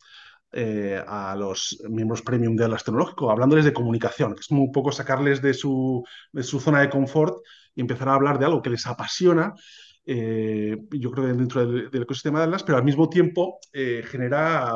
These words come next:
pues, eh, muchas incógnitas, ¿no? El,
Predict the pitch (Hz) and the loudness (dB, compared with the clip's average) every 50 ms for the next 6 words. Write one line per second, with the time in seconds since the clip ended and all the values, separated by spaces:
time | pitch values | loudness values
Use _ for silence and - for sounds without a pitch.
0 | 113 113 127 117 107 - - 113 123 117 113 113 113 113 120 123 123 120 151 - | -4 -6 -8 -10 -10 -10 -12 -12 -10 -8 -8 -8 -8 -6 -6 -6 -6 -6 -6 -4
1 | - 139 127 143 147 135 131 120 110 104 95 90 - - - 123 139 156 156 - | -6 -4 -2 0 0 2 2 0 -2 -2 -6 -8 -8 -8 -4 -4 -4 -4 -4 -8
2 | - - - - - - 117 117 110 104 107 107 107 104 101 101 95 78 | -14 -20 -20 -20 -16 -12 -8 -6 -4 -4 -4 -4 -4 -4 -4 -6 -8 -10